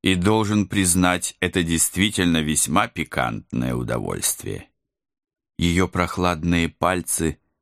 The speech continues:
внимательно изучали каждую царапинку на моем теле. Учитывая, сколько ударов я принял на себя за последние дни, этого добра наверняка хватало.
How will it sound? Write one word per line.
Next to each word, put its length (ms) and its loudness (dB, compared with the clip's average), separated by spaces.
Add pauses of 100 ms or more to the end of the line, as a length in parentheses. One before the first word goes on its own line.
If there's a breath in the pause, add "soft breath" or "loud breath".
(460)
внимательно 680 2
изучали 560 0
каждую 580 0
царапинку 720 0
на 120 4
моем 340 0
теле. 460 -4 (920)
Учитывая, 640 2
сколько 440 -2
ударов 540 -2
я 120 -4
принял 400 0
на 100 0
себя 260 -2
за 120 -6
последние 720 -2
дни, 380 2 (640)
этого 440 0
добра 420 2
наверняка 640 -2
хватало. 680 -2